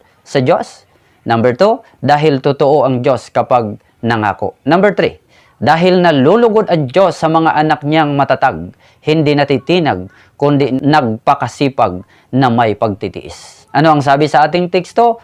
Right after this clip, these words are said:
"Kaya nga, mga minamahal kong kapatid, magpakatatag kayo at huwag matinag. Maging masipag kayo sa paglilingkod sa Panginoon dahil alam ninyong hindi masasayang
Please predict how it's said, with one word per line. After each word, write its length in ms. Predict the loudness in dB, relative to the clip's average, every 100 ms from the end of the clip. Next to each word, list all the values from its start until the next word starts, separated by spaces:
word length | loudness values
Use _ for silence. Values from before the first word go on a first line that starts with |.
| _ 0
"Kaya 320 | 2 4 4
nga, 160 | 2 2
mga 240 | 2 0
minamahal 480 | 0 0 0 0 0
kong 240 | -2 -2
kapatid, 400 | -2 -2 -2 -2
magpakatatag 1400 | -2 -2 0 0 -2 -8 -6 -6 -2 -2 0 0 0 -2 -2
kayo 400 | -2 -2 -6 _ _ _
at 240 | 0 0 0
huwag 260 | 0 0
matinag. 600 | 0 -4 -2 -6 -6 -10 -16 _ -20 _
Maging 480 | -2 0 0 2 2
masipag 640 | 2 -2 -2 0 2 -2 0
kayo 320 | -2 -2 -6
sa 160 | -6 -4
paglilingkod 720 | -2 0 0 0 -2 -2 -2
sa 160 | -4
Panginoon 480 | -4 -4 -6 -8 -10 -16 _ -14
dahil 320 | -2 0 2 2
alam 400 | 2 2 2 0
ninyong 340 | 0 0 0
hindi 380 | 0 2 2 2
masasayang 920 | 0 0 -4 -2 -2 0 0 -2